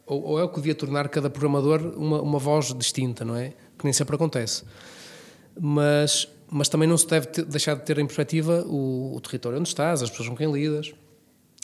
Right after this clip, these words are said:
E a, a partir desse perfil que tu identificas e que é algo que até por vezes é difícil de quantificar ou qualificar,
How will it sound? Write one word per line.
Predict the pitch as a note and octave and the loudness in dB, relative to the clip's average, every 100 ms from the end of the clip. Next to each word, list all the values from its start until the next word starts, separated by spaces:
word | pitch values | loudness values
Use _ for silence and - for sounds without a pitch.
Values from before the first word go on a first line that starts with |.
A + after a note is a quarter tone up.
| - | -14
E | - D3 | -4 -2
a, | D3+ - | -2 -2
a | E3 | -2
partir | E3 D#3 F3 | 0 0 2
desse | C#3+ C#3 | 2 0
perfil | - - - F#3 G3 | -2 -6 -2 0 -2
que | - | -4
tu | - | -6
identificas | C#3 C#3 - E3+ F#3 F3+ | -2 -2 -2 -2 0 0
e | E3 | 0
que | E3 | 2
é | |
algo | D#3+ D#3+ | 2 2
que | D#3+ | 0
até | D#3+ D#3 - - - - - | 2 0 -2 -12 -18 -20 -8
por | D#3 | -2
vezes | E3+ E3 | 0 0
é | D#3+ | 0
difícil | D3 D#3 | -2 -2
de | D3+ | 0
quantificar | D#3+ D3+ - E3 D3+ D3 | 0 0 0 0 2 4
ou | D#3+ | 4
qualificar, | D#3 D3 C#3+ - D3 B2+ B2+ D#3+ | 2 0 -2 -4 -4 -2 -2 -4